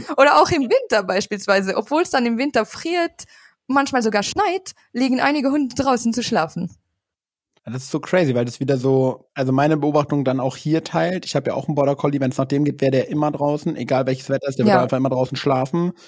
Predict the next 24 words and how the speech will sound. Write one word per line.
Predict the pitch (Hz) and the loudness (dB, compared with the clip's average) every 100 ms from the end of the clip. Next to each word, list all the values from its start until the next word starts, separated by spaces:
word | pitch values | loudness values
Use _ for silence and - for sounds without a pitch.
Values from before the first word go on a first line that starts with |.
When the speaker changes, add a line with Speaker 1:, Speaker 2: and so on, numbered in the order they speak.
| - _ _ - | -20 _ _ -4
Speaker 2:
Ähm, | 127 127 123 120 110 104 _ _ _ _ | -2 0 0 -2 -4 -8 _ _ _ _
und | - 139 | -2 2
dann | 147 147 147 _ _ | 2 2 -4 _ _
hab | 135 139 | -4 -2
ich | 139 | 0
hier | 151 123 | 2 2
andere | 143 147 151 | 2 2 2
Hunde, | 160 160 160 160 - _ _ _ _ | 2 2 2 0 -4 _ _ _ _
es | - 131 - | -2 -2 0
nieselt | 151 165 156 139 - | 2 2 2 0 -4
fünf | - 190 185 | -2 0 0
Tropfen, | - - - - 131 | 0 2 2 0 2
dann | 127 | 2
stehen | 131 147 147 | 2 2 2
die | 143 | 4
jammern | 147 151 | 4 4
vor | 151 156 | 4 4
der | 147 | 4
Tür | - 160 127 139 - | 2 4 4 4 2
und | 254 | 6
Speaker 1:
Ja. | 240 | 8
Speaker 2:
sagen, | 254 | 8
„Nein, | 196 | 6
nein, | 196 175 170 | 6 6 4